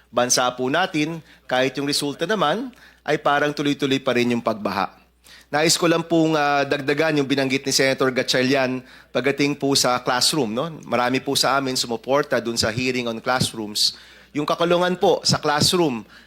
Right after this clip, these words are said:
ay di hamak maliit pa sa flood control budget ng taong ito. Yung sinasabing fifty years to do, fifty years to accomplish, or five years to accomplish,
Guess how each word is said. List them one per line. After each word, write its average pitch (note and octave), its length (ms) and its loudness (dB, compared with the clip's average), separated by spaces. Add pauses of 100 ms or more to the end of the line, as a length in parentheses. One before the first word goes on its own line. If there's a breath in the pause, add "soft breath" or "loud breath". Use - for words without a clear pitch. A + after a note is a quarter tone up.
(160 loud breath)
ay C3+ 480 2
di C#3 80 -2
hamak F#3 560 0
maliit C#3+ 480 -4
pa A#2 240 0
sa - 80 0
flood B2 320 -4
control B2 320 0
budget A2+ 400 0
ng A2+ 160 -8
taong G#2 240 0
ito. F#2+ 240 -8 (480 loud breath)
Yung D3+ 160 2
sinasabing E3+ 640 2
fifty F3+ 320 -2
years E3+ 400 2
to D#3+ 80 0
do, F#3+ 400 4
fifty E3+ 320 -2
years D#3+ 240 0
to D#3 80 4
accomplish, D#3+ 560 2
or C3+ 160 2
five E3 320 0
years F3+ 160 0
to - 80 -2
accomplish, E3 640 2